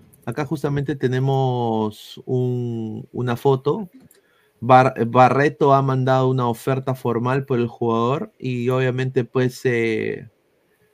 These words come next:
esto es lo bueno de Perú, ¿no? De que Perú puede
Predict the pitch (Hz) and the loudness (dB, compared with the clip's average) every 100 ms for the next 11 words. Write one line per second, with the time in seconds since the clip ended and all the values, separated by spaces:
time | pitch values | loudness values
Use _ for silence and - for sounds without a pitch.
0 | _ _ 147 220 180 151 170 165 131 127 | _ _ -2 2 6 4 4 2 2 2
1 | 147 135 120 131 135 - 113 113 113 113 | 4 4 2 -2 -6 -8 -10 -8 -4 0
2 | 127 143 135 147 147 147 139 131 120 110 | 0 -2 0 4 6 6 6 4 2 -2
3 | 104 101 | -4 -10